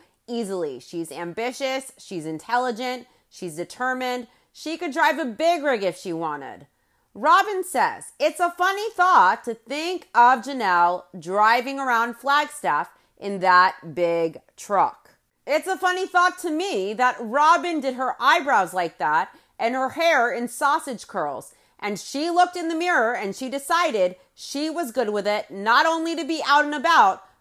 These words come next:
but to go on camera and film like that. I just want to reach into my T V screen and separate those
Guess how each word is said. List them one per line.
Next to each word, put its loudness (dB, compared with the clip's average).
but -4
to -4
go 4
on -2
camera -2
and -6
film -4
like -8
that. -6
I 6
just -6
want -4
to 0
reach -6
into -8
my -2
T -8
V -10
screen -10
and -10
separate 0
those 2